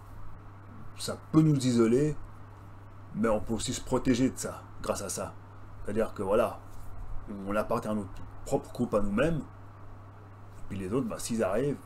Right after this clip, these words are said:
il faut qu'ils montrent patte blanche, d'une certaine manière, pour pouvoir discuter avec vous. Pourquoi ? Parce que on peut faire confiance à personne, je viens de le dire, surtout dans le monde du travail, parce qu'il y a souvent le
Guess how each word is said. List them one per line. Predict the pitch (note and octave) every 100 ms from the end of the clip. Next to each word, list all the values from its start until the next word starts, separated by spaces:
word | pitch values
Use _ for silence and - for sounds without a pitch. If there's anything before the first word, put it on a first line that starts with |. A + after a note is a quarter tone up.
| - - - -
il | G#2
faut | A#2
qu'ils | A2 G#2+ G2+
montrent | A2 A2+
patte | - A2+
blanche, | B2 C3+ G#2+ - -
d'une |
certaine | G#2+ G2 G#2
manière, | F#2+ A#2 C3+ B2+ - - - -
pour | A2+
pouvoir | G2+ A#2 A2+ A2+
discuter | - A2 B2+
avec | G#2+ G#2+
vous. | A#2 A2+ - - - - - - - - - - - - - - - - -
Pourquoi ? | A2+ - C3+ C#3+ D3
Parce | - -
que | A#2 B2 C3 -
on |
peut | G2 F2 - -
faire | - A#2
confiance | - A2+ A#2 -
à | G2
personne, | G#2+ - B2+ A#2
je |
viens | G2+
de | F#2+
le | G2
dire, | A2 C#3+ A#2+ - - - - - - - - - - -
surtout | - A#2 A2+
dans | G#2+
le |
monde | G#2
du | G2+
travail, | G2+ - G2+ B2 C3+ A#2+ - - - - - - - -
parce | F2
qu'il | A#2 G#2
y |
a | G2 F2 F#2
souvent | - A2+
le | G#2+